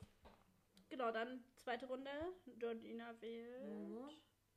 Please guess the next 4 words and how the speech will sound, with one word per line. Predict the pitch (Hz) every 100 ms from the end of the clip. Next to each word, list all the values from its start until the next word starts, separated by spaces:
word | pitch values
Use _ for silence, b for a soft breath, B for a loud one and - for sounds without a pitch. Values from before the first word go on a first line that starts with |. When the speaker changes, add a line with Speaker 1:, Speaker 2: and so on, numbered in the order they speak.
| _ _
Speaker 1:
Momo. | 226 226 214 220 262 359 370 - -
Speaker 2:
Steff. | 214 185 202 - _ _ -
Speaker 1:
Kevin. | 233 208 214 214 254 349
Speaker 2:
Melissa. | 226 214 196 - 214 208